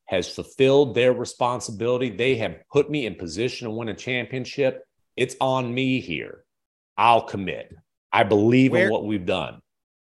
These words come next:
Speaker 2: And where's the Chris Middleton? Where's the Jrue Holiday?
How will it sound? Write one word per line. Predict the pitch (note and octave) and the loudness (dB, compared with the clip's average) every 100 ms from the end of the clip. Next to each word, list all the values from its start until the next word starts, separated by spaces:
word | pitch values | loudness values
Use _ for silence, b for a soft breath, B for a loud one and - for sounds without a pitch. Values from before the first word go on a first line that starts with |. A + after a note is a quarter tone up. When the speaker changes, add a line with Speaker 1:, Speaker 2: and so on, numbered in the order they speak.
| _ _ | _ _
Speaker 2:
And | D3 C3 | -8 2
where's | F3+ G#3 - | 4 4 2
the | |
Chris | F#3+ G3+ F3+ | 2 2 2
Middleton? | F#3 F#3 - F3+ F3 E3 _ | 2 0 2 0 0 -6 _
Where's | C#3 F3+ F3+ | 2 2 2
the | E3 | -4
Jrue | F3 E3 | -2 -2
Holiday? | D#3+ E3+ D#3 D3 D3 C3+ | 2 2 2 0 -2 -2